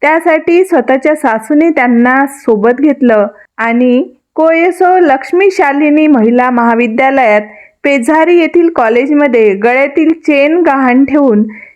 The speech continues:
एफ वाय बी ए या शैक्षणिक वर्षात ॲडमिशन घेतलं.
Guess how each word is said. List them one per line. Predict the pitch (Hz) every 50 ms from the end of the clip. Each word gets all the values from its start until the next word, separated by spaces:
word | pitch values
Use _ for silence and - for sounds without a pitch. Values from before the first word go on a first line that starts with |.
| _ -
एफ | 269 302 311 311 - -
वाय | 381 359 339 339
बी | 311 254 285 269 262 254 254
ए | 262 262 269 262
या | 262 262 262 277 285 - -
शैक्षणिक | - 247 233 233 - - 285 277 294 302 302
वर्षात | 254 240 254 285 - - 285 226 214 226 240 -
ॲडमिशन | 240 233 233 226 240 247 240 233 - 247 220 214 214
घेतलं. | 214 208 208 214 196 190 170